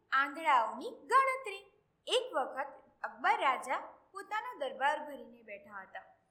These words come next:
અકબરને વિચાર આવ્યો, તેણે બિરબલને કહ્યું, "આપણા રાજ્યમાં કેટલા આંધળા લોકો છે, તેની ગણતરી કરવી છે." બિરબલે વિચાર્યું,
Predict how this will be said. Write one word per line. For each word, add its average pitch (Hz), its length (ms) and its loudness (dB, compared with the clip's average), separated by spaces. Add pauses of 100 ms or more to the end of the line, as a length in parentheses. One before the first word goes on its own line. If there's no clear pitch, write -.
(360)
અકબરને 233 480 -4
વિચાર 294 400 -2
આવ્યો, 320 320 -2 (360)
તેણે 392 200 -8
બિરબલને 269 500 -10
કહ્યું, 226 300 -20 (320)
"આપણા 302 380 -2
રાજ્યમાં 392 480 -4
કેટલા 453 440 2
આંધળા 254 300 -4
લોકો 294 340 -8
છે, 285 220 -12
તેની 415 380 -18
ગણતરી 269 500 -4
કરવી 214 360 -14
છે." - 400 -10 (440)
બિરબલે 269 420 -8
વિચાર્યું, 240 440 -4